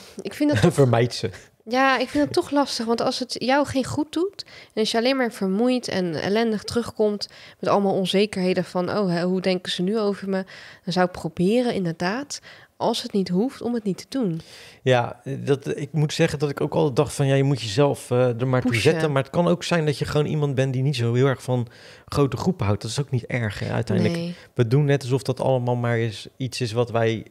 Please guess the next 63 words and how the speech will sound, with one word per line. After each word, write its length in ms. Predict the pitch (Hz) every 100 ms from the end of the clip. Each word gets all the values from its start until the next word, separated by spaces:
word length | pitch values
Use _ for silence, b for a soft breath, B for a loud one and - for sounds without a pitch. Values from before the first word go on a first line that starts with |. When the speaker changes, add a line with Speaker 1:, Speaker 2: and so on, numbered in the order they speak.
| _
Speaker 2:
willen 320 | - 110 143 117
als 200 | 107 104
mens, 320 | 104 117 113
maar 120 | 117
Speaker 1:
Ja. 40 |
Speaker 2:
niet 140 | 127 -
iedereen 400 | 156 123 113 127
is 180 | 127 117
hetzelfde. 520 | - - 143 95 - 123 -
Speaker 1:
Nee, 300 | 185 180 180
dus 100 | 180
je 60 |
moet 180 | 180 180
ook 100 | 190
bij 100 | 185
jezelf 300 | 185 180 180 180
nagaan, 480 | 180 180 - 175 175 B -
"Zou 200 | 175 165
ik 80 | 175
dit 160 | 175
wel 160 | 175 170
heel 220 | 160 180
erg 200 | 175 165
leuk 240 | 175 170
vinden?" 440 | - 175 165 160 170 B B _
Eh, 140 | - 170 165 170 -
Speaker 2:
Ja, 100 | 139
dan 160 | 131 214
kan 140 | 202
je 60 | 156
het 100 | 131
altijd 220 | 147 123
Speaker 1:
dan 100 | 190
Speaker 2:
aangaan. 140 | 180
Speaker 1:
kan 200 | - 196
je, 160 | 196 190
dan 200 | 190 202
zou 200 | 190 185
ik 80 | 180
zeggen 280 | 180 180 180
van, 180 | 180 -
"Oefen 320 | 233 - 220
een 120 | 208
beetje 340 | 202 196 190 190
met 180 | 175
small 380 | - 196 185 190 190
talk 340 | 190 180 175
en 100 | 180
misschien 260 | 170 - 180
raak 180 | 165
je 100 | - -
wel 100 | 170
zo 180 | 180
op 140 | 185 185
je 80 | 180
gemak 360 | 175 170 170
in 100 | 170
zo'n 120 | 165
groep 240 | 160 - 170
dat 160 | 165
het 120 | 160 165
wel 280 | 165 196
lukt." 360 | 190 196 202 -